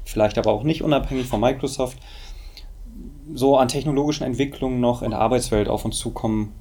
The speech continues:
könnte? Also Virtual Reality höre ich irgendwo, ich höre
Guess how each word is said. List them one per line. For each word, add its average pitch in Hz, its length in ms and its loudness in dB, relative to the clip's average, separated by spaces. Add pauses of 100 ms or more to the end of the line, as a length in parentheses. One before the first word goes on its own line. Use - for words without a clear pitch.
könnte? 107 540 0 (120)
Also 104 340 -4 (560)
Virtual 117 320 0
Reality 135 420 6
höre 131 140 6
ich 131 140 2
irgendwo, 123 360 6
ich 117 120 2
höre 117 160 0